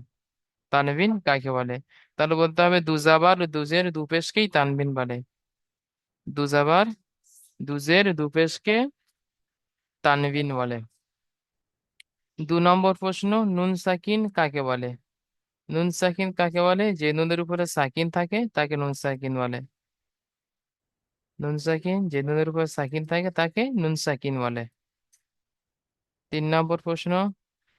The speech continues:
আনফান শব্দটি বানানো ইজরা। হামজা নুন জবর আন, ফা দু জবর ফান,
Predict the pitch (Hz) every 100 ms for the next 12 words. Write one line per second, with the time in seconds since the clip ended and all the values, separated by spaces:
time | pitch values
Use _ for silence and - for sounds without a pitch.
0 | - 139 160 180 170 151 131 127 127 147
1 | 147 170 175 147 151 165 175 170 139 131
2 | 127 113 _ _ _ _ _ _ _ _
3 | _ _ - 135 147 147 160 165 156 151
4 | 151 - 175 208 214 208 - 151 143 139
5 | 143 143 175 196 - 131 120